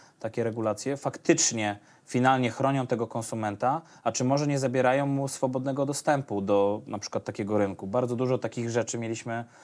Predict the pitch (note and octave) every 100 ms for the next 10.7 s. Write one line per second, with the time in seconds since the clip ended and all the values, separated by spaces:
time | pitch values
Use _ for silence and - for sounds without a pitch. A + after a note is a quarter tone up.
0 | - - A#2+ A2 A#2 A#2 - - - -
1 | E3+ C3+ - F#2+ G2+ G2 F#2+ _ _ -
2 | G#2+ G#2 A2 G#2+ A2 A#2 A#2+ A2 - G#2+
3 | A2+ A2+ G#2+ A2 G#2+ G#2+ - - - -
4 | A#2+ A#2+ C#3+ C#3 C3+ C#3 C#3 - G#2+ G2+
5 | G2+ - G#2+ A#2+ A2 A2 - A2+ G#2+ -
6 | G#2+ A2+ A#2+ A2 - - A2 G#2+ - A2
7 | G#2+ G#2 B2 - - - - - C3 E3
8 | A3+ A3+ D3+ G3 - C#3 C3 B2+ A#2 A2
9 | C#3 C3 - A#2 G#2+ B2+ - A#2+ - G#2+
10 | G2+ G2 A#2+ C#3+ - C3+ C3+